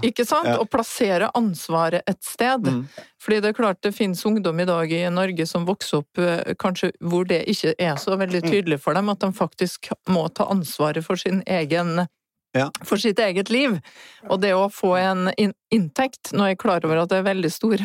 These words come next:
Speaker 1: <laughs> forskjeller i Norge også,
Speaker 2: Mm.
Speaker 1: men likevel så, så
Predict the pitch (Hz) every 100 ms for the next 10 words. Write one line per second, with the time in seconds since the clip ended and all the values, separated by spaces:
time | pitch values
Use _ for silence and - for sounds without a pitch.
0 | 175 - 180 - 156 147 151 160 165 151
1 | 156 143 - 339 - - - - 196 196
2 | 214 - 190 214 233 - 185 - 180 190